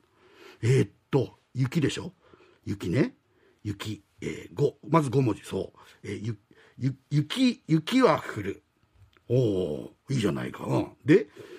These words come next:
えー、ゆ-、雪は降る。えー、次七文字。うん。えーっと、雪は降る。あなたは来ない。雪は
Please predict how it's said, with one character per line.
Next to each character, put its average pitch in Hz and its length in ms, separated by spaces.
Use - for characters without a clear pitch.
え 165 60
ー、 127 220
ゆ-、 156 140
雪 180 360
は 165 220
降 - 200
る。 - 160
え 151 240
ー、 - 80
次 151 180
七 135 200
文 98 100
字。 - 220
う - 80
ん。 - 220
え 120 120
ー 101 60
っ - 80
と、 - 160
雪 135 380
は 127 180
降 - 180
る。 104 280
あ - 140
な 220 180
た - 300
は 92 200
来 143 140
な - 120
い。 - 60
雪 123 320
は - 180